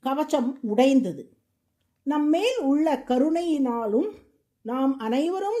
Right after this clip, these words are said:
நற்கதி அடைய வேண்டும் என்ற அக்கறையாலும் மகாலட்சுமி சொன்ன ஆலோசனையை ஏற்று உலகை படைக்கிறார் திருமால் என்பதை இதன் மூலம் அறிகிறோம். விஸ்வம் என்றால் உலகம், ஸ்ருட் என்றால்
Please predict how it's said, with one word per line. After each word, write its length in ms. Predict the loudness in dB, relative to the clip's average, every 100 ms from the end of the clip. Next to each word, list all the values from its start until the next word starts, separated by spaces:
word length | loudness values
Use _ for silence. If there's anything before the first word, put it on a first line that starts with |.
| -2
நற்கதி 460 | 0 -2 -4 -2 -4
அடைய 340 | -4 -4 -2
வேண்டும் 420 | -2 -4 -4 -4 -6
என்ற 260 | -4 -2 -2 -6
அக்கறையாலும் 840 | -10 -4 0 0 0 -2 -2 -2 -4 -8 _ _ _
மகாலட்சுமி 720 | -6 -2 0 0 -2 -4 -2
சொன்ன 340 | 0 0 -2 -2 -6
ஆலோசனையை 800 | -8 0 2 2 0 -4 -4 -4 -4
ஏற்று 400 | -2 -2 -2 -2 -2 -4 _ _ _
உலகை 420 | -6 -2 0 0 -2
படைக்கிறார் 720 | -6 -8 -6 -2 -2 -2 -6
திருமால் 480 | -2 0 0 0 0
என்பதை 460 | 0 0 -4 -2 -4
இதன் 280 | -2 0 0
மூலம் 340 | 0 -2 -4 -4
அறிகிறோம். 480 | 0 2 2 -2 -8 -18 _ _ _ _ _ _ -10
விஸ்வம் 440 | -8 -4 -2 -2 0
என்றால் 600 | 0 0 -2 -4 -6 -8 -8
உலகம், 360 | -2 0 0 -4 -10 _
ஸ்ருட் 460 | _ -18 -6 -6 -6 _ _ _ _ _
என்றால் 480 | -6 -4 -2 -4 -4